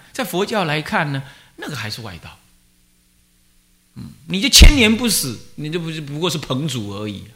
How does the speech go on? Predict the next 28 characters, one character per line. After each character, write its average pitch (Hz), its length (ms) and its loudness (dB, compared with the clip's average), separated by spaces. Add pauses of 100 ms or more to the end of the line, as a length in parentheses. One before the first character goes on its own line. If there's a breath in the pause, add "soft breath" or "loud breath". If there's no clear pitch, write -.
(380 soft breath)
那 139 180 -4
又 127 100 -4
是 117 140 -8
什 101 160 -12
么 85 80 -18
样？ 82 100 -18 (480)
三 131 300 -6
界 120 180 -2
中 92 180 -8
人。 85 80 -12 (1120 soft breath)
那 349 120 0
你 277 80 4
说 330 140 4
利 311 240 4
益 262 40 4
众 240 220 2
生 254 180 0
好 160 200 0
换 208 240 2
个 185 80 -2
肉 190 200 2
体， 110 280 -6
那 233 100 -2
如 214 100 -2
果 202 120 2
释 220 180 -4
迦 202 180 2
佛， 165 300 -2